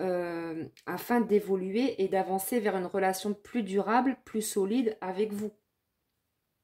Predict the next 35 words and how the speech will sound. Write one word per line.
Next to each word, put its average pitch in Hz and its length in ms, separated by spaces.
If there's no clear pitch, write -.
Mais 190 120
pour 214 180
l'instant, 208 300
on 277 80
voit 220 140
bien 240 120
que 247 60
cette 220 140
relation 202 540
est 190 100
perturbée. 226 720
Vous - 60
voyez, 214 180
on, 247 120
on, 208 140
on 214 140
voit 220 200
un 247 180
homme 269 160
ici 247 320
qui 220 160
pousse, 254 440
euh, 175 480
qui 240 160
pousse 302 420
un 202 140
boulet 247 480
en 202 100
fait. 185 220
C'est 214 160
quelqu'un 220 300
qui 220 180
porte 214 300
un 214 100
poids - 600